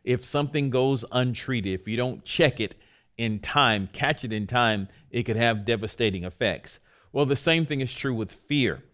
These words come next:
Uh, as we read there in Psalm ninety-one, uh, in the Psalm ninety-one, the Lord tells us not to fear. He says, "Thou shalt not fear," or, "Thou shalt not be afraid of the terror by night,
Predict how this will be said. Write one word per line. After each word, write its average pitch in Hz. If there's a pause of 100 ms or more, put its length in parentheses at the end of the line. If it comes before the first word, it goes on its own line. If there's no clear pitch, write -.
(560)
Uh, 104
as 104
we 123
read 131
there 131
in 117
Psalm 135
ninety-one, 117 (520)
uh, 113 (140)
in 175
the 170
Psalm 131
ninety-one, 113
the 117
Lord 135
tells 131
us 131 (100)
not 131
to 135
fear. 113
He 113
says, 123
"Thou 131
shalt 127
not 120
fear," 139
or, 107
"Thou 120
shalt 123
not 120
be 127
afraid 127
of 98
the 101
terror 113
by 110
night, 107